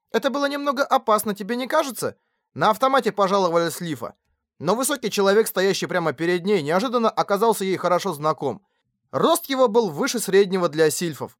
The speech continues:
Он обладал круглым, но красивым лицом.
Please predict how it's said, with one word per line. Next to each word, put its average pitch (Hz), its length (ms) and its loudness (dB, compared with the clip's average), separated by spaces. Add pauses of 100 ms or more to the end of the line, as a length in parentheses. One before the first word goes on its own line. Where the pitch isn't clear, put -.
Он 185 180 2
обладал 226 420 4
круглым, 214 560 0
но 196 120 0
красивым 240 480 0
лицом. 160 420 0